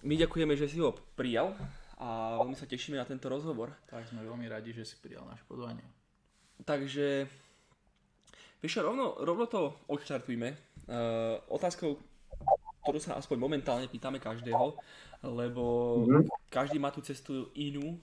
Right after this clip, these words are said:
Speaker 1: a nejakým spôsobom sa, sme sa stále ale dostali vlastne k nejakej láske pohybu. A teda by nás zaujímalo, že ako si sa ty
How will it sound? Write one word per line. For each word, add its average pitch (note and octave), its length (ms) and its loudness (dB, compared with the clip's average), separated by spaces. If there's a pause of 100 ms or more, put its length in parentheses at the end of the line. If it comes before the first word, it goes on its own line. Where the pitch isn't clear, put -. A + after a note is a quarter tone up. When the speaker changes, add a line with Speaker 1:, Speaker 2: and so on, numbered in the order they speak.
(280)
Speaker 1:
a A2+ 480 -2
nejakým A#2 320 -8
spôsobom A#2 560 -8
sa, A2+ 320 -4 (1400)
sme D3+ 220 -2
sa D3+ 120 -2
stále D3+ 300 4
ale C#3 160 8
dostali C3+ 560 2 (240)
vlastne C#3 340 -2
k C3 60 -6
nejakej B2+ 220 -6
láske B2+ 280 -2
pohybu. C3+ 380 -6 (580)
A C3 60 -8
teda D#3+ 180 2
by G3 80 -2
nás E3 160 -2
zaujímalo, F3 320 0
že E3+ 240 0
ako - 240 -2
si G3 80 -6
sa F3 80 -6
ty - 320 -2